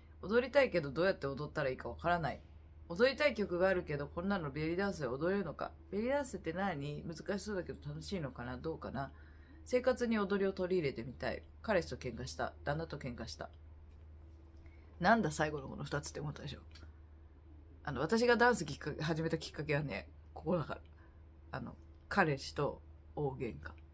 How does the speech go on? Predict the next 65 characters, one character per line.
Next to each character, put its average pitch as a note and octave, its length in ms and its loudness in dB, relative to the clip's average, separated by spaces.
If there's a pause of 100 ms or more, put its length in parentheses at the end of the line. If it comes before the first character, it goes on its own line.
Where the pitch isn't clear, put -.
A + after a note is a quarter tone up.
(120)
ス - 100 -14
ト E3 120 4
レ A#2+ 100 2
ス - 140 -10
マ A2+ 80 -4
ッ D2 60 -8 (120)
ク - 80 -6
ス。 - 240 -10 (240)
で、 F#3 80 -2
急 F3+ 240 2
に D#3 100 0
母 D3 280 -2
親 A#2+ 200 0
が - 100 -6
言 - 100 -4
う。 - 80 -8 (140)
「ど E4 120 -2
う D#4+ 60 -2
す - 120 -2
れ D#3+ 200 4
ば？」 C#3+ 180 -6
っ - 0 -
て。 - 160 -16 (960)
「今 D3 140 -6
ま G3+ 120 2
で F3 120 2
バ F3 180 4
レ A#3 80 10
エ G#3+ 60 10
も C#3+ 100 4
何 C#3 180 2
も C3+ 120 0
習 D3 200 2
わ G#3+ 80 4
せ - 80 -4
て D#3 60 -4
も C3 120 -2
ら C3+ 40 -2
っ - 40 -8
た C3+ 60 -6
こ C3 60 -8
と C3 120 -10
な C#3+ 100 2
い - 20 4
ん D#3+ 60 0
で C#3+ 40 -4
す - 60 -10
け - 80 -10
ど」 - 100 -8
っ - 20 -10
て - 140 2
い F3 40 6
う G3 80 6
話 G3 400 2
が D#4+ 260 6 (380)
多 D#3+ 80 0
分 B2+ 120 0
一 C#3 220 -2
番 E3+ 180 6
初 D#3 180 -2
め D3 80 2
だ C#3+ 80 2
っ - 60 -6
た - 120 -14
ね。 - 120 -12